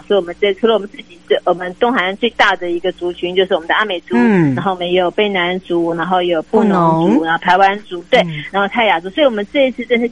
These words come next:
Speaker 1: 集合各个这个，呃，这个部-，部落与这个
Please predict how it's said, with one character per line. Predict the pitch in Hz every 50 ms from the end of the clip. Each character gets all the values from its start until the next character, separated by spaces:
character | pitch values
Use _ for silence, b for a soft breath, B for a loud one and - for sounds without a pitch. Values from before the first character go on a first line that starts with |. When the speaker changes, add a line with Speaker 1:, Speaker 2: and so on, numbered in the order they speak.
| - -
Speaker 1:
集 | 180 175 190
合 | 196 196 185 180 180 196 190 -
各 | - 269 247 220
个 | 196 - 196 185 175 175 170
这 | 180 190 175
个， | - 175 170 165 160 B B B B -
呃， | 180 180 170 170 165 - 151
这 | - 208 202
个 | 196 185
部-， | - - 220 233 233 - - - -
部 | 233 233 226
落 | 226 214
与 | 190 185 - - - -
这 | 202
个 | 185 185